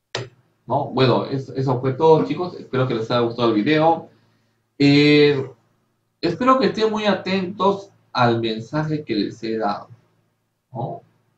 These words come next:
Van a ver un pequeño mensaje. Espero que estén atentos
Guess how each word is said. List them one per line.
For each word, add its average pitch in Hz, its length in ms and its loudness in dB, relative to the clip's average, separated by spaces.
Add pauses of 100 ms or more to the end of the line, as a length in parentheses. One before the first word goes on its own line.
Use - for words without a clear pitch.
(380)
Van 110 180 -10
a 110 60 -4
ver 117 120 -2
un 120 140 -4
pequeño 117 300 -2
mensaje. 160 800 -4 (180)
Espero 113 200 -2
que 110 80 -4
estén 110 160 -4
atentos 170 880 -4